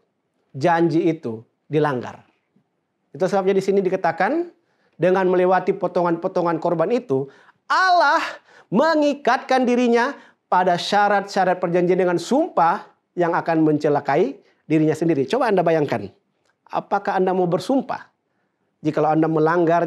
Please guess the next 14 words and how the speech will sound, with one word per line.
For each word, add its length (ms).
perjanjian 640
ini, 400
maka 280
Anda 600
akan 320
dicelakai. 880
Nah, 320
yang 100
lebih 160
menarik 320
lagi, 400
di 300
sini 180
dikatakan, 560